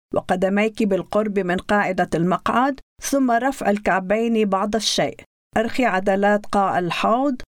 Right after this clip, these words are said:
واضغطي برفق. ابقي على وزنك ضمن المجال الصحيح لطول قامتك وعمرك. كيف أعتني بعضلات قاع حوضي الضعيفة؟ قد تقوم ولادة طفلك بمط عضلات قاع حوضك،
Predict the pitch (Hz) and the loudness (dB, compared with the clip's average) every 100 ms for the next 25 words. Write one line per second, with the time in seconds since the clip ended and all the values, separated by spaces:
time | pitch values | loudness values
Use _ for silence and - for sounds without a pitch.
0 | - 208 214 202 208 208 208 214 196 - | -2 0 2 0 0 0 0 0 -2 -4
1 | - - - - _ _ _ _ _ _ | -8 -12 -14 -18 _ _ _ _ _ _
2 | _ _ - 285 - 285 262 247 226 226 | _ _ -4 -4 0 0 2 2 2 0
3 | 226 240 254 262 202 233 214 196 190 185 | 0 2 2 2 2 2 2 2 0 2
4 | 220 202 185 - 175 - 233 262 - 214 | 2 2 2 0 0 0 2 0 2 0
5 | 208 220 208 185 - 196 190 196 190 196 | 2 0 0 0 0 0 0 0 0 0
6 | 147 170 - - - - _ _ _ _ | -2 -2 -4 -4 -12 -18 _ _ _ _
7 | _ _ _ _ _ - 294 294 320 285 | _ _ _ _ _ -2 -2 0 -2 -2
8 | 269 285 277 240 240 226 226 226 - 220 | 0 0 0 0 0 0 0 -2 -2 -2
9 | 202 - 208 196 190 196 180 220 254 202 | -2 2 2 2 0 0 0 2 0 0
10 | - - - _ _ _ _ _ _ _ | -4 -4 -12 _ _ _ _ _ _ _
11 | _ _ - 233 - 220 - 269 277 262 | _ _ -6 -4 -6 -6 -2 0 2 0
12 | - - 202 214 233 226 214 220 214 208 | -2 -4 -2 0 0 -2 -2 -4 0 0
13 | 208 190 202 208 254 - 214 202 196 196 | 0 0 0 0 -2 -2 0 0 0 2
14 | 202 214 - 196 190 - 175 175 | 0 0 0 0 0 -2 -2 -4